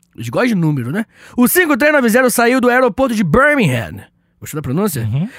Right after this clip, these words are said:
Speaker 1: Birmingham, na Inglaterra, e foi até Málaga, na Espanha.
Speaker 2: Uhum.
Speaker 1: Lá, na Espanha, ele chegaria, tudo bem.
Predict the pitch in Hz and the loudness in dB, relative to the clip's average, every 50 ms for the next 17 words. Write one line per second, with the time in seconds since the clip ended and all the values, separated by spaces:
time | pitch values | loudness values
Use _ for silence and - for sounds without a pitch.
0 | - - 156 156 349 370 370 370 330 302 233 190 180 175 165 151 139 156 160 165 | -10 -4 0 2 4 4 4 4 4 4 4 6 6 4 4 2 0 0 0 0
1 | 165 156 - - 226 240 254 262 175 143 117 - _ _ _ _ _ _ - 165 | 0 -2 -2 -2 0 2 2 2 2 0 -4 -6 _ _ _ _ _ _ -2 0
2 | 180 - - 240 240 220 - - 247 226 196 190 202 220 233 233 208 185 147 131 | 0 2 2 2 2 2 2 2 2 4 4 4 4 4 4 2 2 0 0 0
3 | 123 120 127 135 139 127 135 - - - - 175 160 143 123 113 107 107 - - | 0 0 0 -2 -4 -4 -6 -8 -6 -6 -4 -4 -2 -2 -4 -6 -8 -12 -18 -20
4 | _ _ _ _ _ - 117 104 98 117 156 262 - - _ _ _ _ - 175 | _ _ _ _ _ -10 -8 -6 -4 -6 -6 -8 -10 -16 _ _ _ _ 0 2
5 | 247 294 311 254 - - - _ _ _ - 120 113 - - - - 123 139 190 | 2 2 2 0 -4 -10 -20 _ _ _ -12 -10 -10 -10 -10 -8 -6 -4 -2 -2
6 | 214 190 120 107 - - - - _ - 113 113 117 117 - - 302 220 139 160 | -2 -4 -4 -6 -8 -12 -20 -20 _ -16 -14 -12 -10 -6 -6 -4 -2 -2 -2 -2
7 | 214 202 120 - - 120 110 101 90 - - - 120 | -4 -6 -8 -10 -12 -16 -16 -16 -16 -20 -20 -20 -20